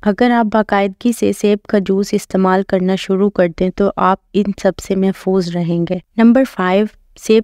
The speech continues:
का इस्तेमाल मैदे के लिए भी मुफीद है। सेब में एक ख़ास किस्म का फाइबर पाया जाता है जो मैदे में जाकर प्रीबायोटिक का काम करता है, जो हमारे मैदे में मौजूद बैक्टीरिया की कारकर्दगी को बढ़ाता है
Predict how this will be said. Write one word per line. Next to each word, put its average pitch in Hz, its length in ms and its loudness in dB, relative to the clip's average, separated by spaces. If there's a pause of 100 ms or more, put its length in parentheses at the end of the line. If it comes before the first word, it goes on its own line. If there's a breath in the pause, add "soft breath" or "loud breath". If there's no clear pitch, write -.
का 226 80 2
इस्तेमाल 190 500 2
मैदे 190 340 2
के - 160 2
लिए 185 240 4
भी 185 180 -2
मुफीद 175 500 -2
है। 170 180 0
सेब 208 360 2
में 220 140 4
एक 214 160 -4
ख़ास 196 340 0
किस्म 190 280 -2
का 202 160 0
फाइबर 185 440 0
पाया 175 340 0
जाता 170 340 -2
है 185 220 2
जो 202 160 -2
मैदे 185 420 0
में 190 180 2
जाकर 170 440 -2
प्रीबायोटिक 180 920 0
का 202 160 0
काम 190 300 0
करता 170 360 -4
है, 180 180 -2 (340)
जो 220 140 2
हमारे 208 360 2
मैदे 196 340 2
में 202 160 4
मौजूद 180 400 0
बैक्टीरिया 185 540 0
की 208 140 -2
कारकर्दगी 180 720 0
को 190 180 0
बढ़ाता 175 560 -2
है 233 180 2